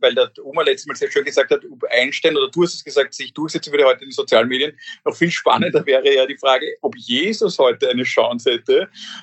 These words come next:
äh, im Rahmen von Twitter, wenn er sagt, „Ich kann Wunderheilungen und ich kann übers Meer gehen und es gibt einen Gott und die zehn Gebote und das will er von euch.“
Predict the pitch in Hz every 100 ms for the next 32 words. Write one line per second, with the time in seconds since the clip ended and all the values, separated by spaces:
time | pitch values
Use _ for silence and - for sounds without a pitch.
0 | _ _ - 123 123 123 135 127 117 113
1 | 143 - 139 - - 170 180 196 139 156
2 | - - 127 123 127 139 127 - - 143
3 | 127 135 165 165 160 131 139 147 147 147
4 | 151 143 135 139 131 131 - 135 131 160
5 | 165 165 156 131 120 - - 127 131 120
6 | 139 180 - 165 120 117 139 127 139 147
7 | 165 - 175 143 127 117 151 175 170 139
8 | 139 170